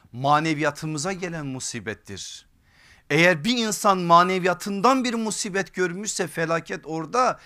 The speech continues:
bedene gelen musibet niye bu manada şer olsun? Hayırdır o, hayır kazandırır mümine, hayır yollarını açar. Bakın bildiğiniz bir ayeti bu çerçeveden okuyalım. Kur'an'da hastalık dedik ya, buna ait bir şey.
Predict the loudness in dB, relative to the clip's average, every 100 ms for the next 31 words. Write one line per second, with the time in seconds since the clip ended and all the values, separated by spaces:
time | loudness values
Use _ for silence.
0 | -8 -2 0 0 0 -4 -4 -4 -4 -4
1 | -4 -2 -4 -6 -6 -6 -4 -4 -6 _
2 | _ -8 -2 0 0 -2 -4 -4 -4 -4
3 | -8 -12 -6 0 0 0 -2 -4 -4 -6
4 | -2 -2 -2 -4 -6 -6 -6 -8 -8 -10
5 | -10 -10 -8 -8 -8 -14 0 4 4 4
6 | 0 2 2 0 0 -2 -2 -4 -4 -8
7 | -20 _ _ _ -20 2 4 4 0 -2
8 | -2 -2 -2 -2 -2 -2 -4 0 6 6
9 | 6 0 -4 -8 -4 -4 -4 -4 -4 -4
10 | -4 -6 -4 -4 -4 -8 -14 -20 -6 0
11 | 2 4 4 4 2 0 -2 -2 -6 -8
12 | -8 -2 0 -2 -8 -4 2 4 4 2
13 | -6 -8 -6 -8